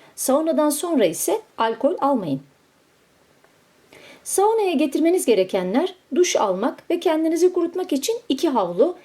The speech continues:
ya da saunada dinlenme evrelerinde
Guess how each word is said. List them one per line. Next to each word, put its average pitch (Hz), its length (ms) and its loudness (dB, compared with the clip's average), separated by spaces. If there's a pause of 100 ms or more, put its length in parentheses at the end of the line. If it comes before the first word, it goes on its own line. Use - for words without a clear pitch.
(200)
ya 392 200 4
da 370 180 0
saunada 330 720 0 (120)
dinlenme 247 500 2
evrelerinde 180 800 0